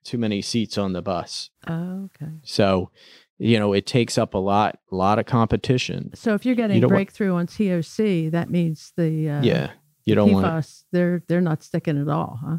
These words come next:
Speaker 1: Right, and it's just, it's really gonna use up your capacity. So we'll just review here. I'm just looking through some notes.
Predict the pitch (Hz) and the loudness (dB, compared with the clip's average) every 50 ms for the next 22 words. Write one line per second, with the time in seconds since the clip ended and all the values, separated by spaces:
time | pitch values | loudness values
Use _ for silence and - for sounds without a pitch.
0 | - - 190 113 104 104 104 104 104 - - - 104 101 101 101 98 92 - - | -6 -4 0 2 4 4 4 4 2 0 0 -2 0 0 2 2 0 -2 -2 -4
1 | 110 95 - - - 104 98 - - 107 101 110 113 113 110 110 107 104 104 101 | -4 -4 -2 -2 0 0 0 0 -2 -2 2 4 4 6 6 6 4 4 2 2
2 | 98 95 98 101 101 95 107 110 101 - - - 107 90 - - - 98 80 - | 2 2 2 2 2 2 2 0 0 -2 -4 -6 -8 -8 -8 -8 -8 -6 -2 -2
3 | 98 85 85 85 - - 85 55 64 67 - - _ _ _ _ _ _ - - | 0 0 0 -2 -4 -4 -4 -4 -6 -8 -10 -12 _ _ _ _ _ _ -6 -2
4 | - 110 104 107 113 117 - - 123 - - 117 110 101 90 98 95 92 90 95 | 0 2 4 4 2 2 0 -2 -4 -2 0 2 2 2 2 2 0 0 0 -2
5 | 92 82 87 90 117 104 104 98 90 92 98 92 - - 95 - - 98 90 - | -4 -6 -6 -6 -8 -8 -6 -8 -6 -4 -6 -6 -2 -2 -2 0 0 -2 -2 -2
6 | - 98 95 92 92 87 - - - 101 92 92 95 92 90 80 - - - - | -2 0 2 2 2 2 0 0 0 2 4 4 4 4 2 -2 -4 -8 -12 -12